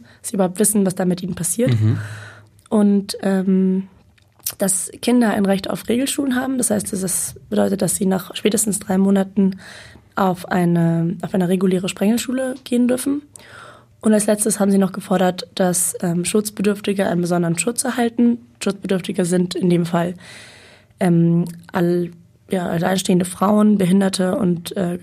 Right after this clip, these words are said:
Speaker 1: Mitglieder der L-G-B-T-Q-Community.
Speaker 2: Das klingt ja eigentlich jetzt relativ vielversprechend. Da gibt's jetzt eigentlich nicht so viel Negatives, was mir jetzt spontan dazu einfallen würde.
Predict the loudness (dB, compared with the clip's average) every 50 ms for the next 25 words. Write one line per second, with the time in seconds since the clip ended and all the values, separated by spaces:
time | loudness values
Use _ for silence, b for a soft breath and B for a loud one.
0 | -6 -2 -2 0 0 2 2 2 2 0 0 0 0 0 2 0 0 -2 -2 -4
1 | -4 -4 -6 -6 -6 -8 -6 -6 -8 -8 -8 -12 -8 0 2 4 4 4 4 0
2 | -4 -4 -4 -4 -2 -4 -4 -6 -6 -6 -8 -8 -10 -14 -20 B B B B B
3 | B B B B B -6 -6 -2 0 2 2 4 4 2 0 -2 -2 0 0 0
4 | 2 0 0 -2 -4 -4 -2 0 0 0 0 0 -2 -2 -2 0 2 2 2 2
5 | 2 0 -2 -2 -2 -2 -2 -2 0 0 0 0 0 -2 -2 0 0 2 2 0
6 | 0 -2 -4 -4 -4 -2 0 0 2 0 0 -2 -4 -6 -2 -2 -2 -2 0 0
7 | 2 2 2 2 2 2 0 0 0 0 0 0 0 -2 -2 -4 -2 0 0 2
8 | 2 2 0 -2 -2 0 2 2 2 2 2 2 2 0 0 -2 -2 -2 -2 0
9 | 0 0 2 2 4 4 4 4 4 2 0